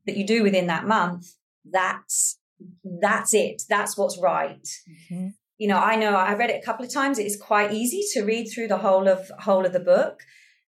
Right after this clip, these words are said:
Speaker 1: But if there is something, you know, really, really that's powerful, um, or triggering, then yeah, you know, it's, it's there because, for exactly that reason. Um, so yeah, support yourself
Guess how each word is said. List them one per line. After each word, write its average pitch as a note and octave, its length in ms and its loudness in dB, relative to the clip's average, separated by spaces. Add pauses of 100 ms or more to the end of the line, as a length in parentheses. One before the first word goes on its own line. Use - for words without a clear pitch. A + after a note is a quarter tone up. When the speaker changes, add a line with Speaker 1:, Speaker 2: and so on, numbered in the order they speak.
(160)
Speaker 1:
But A3 120 0
if A3+ 120 -2
there A3 160 4
is B3 240 2
something, B3 600 -2
you A3+ 80 -8
know, G#3+ 160 -4
really, A3 600 -2
really G3 380 -4
that's - 320 -10
powerful, A3+ 1080 0
um, F3+ 380 -4
or E3 140 -8
triggering, F#3+ 760 0
then F3 280 0
yeah, F3 540 -2
you F3+ 200 -10
know, G3 420 -2
it's, - 960 -2 (240)
it's A3 280 -4
there G#3+ 300 4
because, G#3 640 2 (480)
for G#3 80 0
exactly G3+ 400 -2
that F3 180 -2
reason. F#3 560 -4
Um, F3 560 -6 (680)
so - 140 -2
yeah, A3 260 2
support C4 420 2
yourself G#3+ 760 2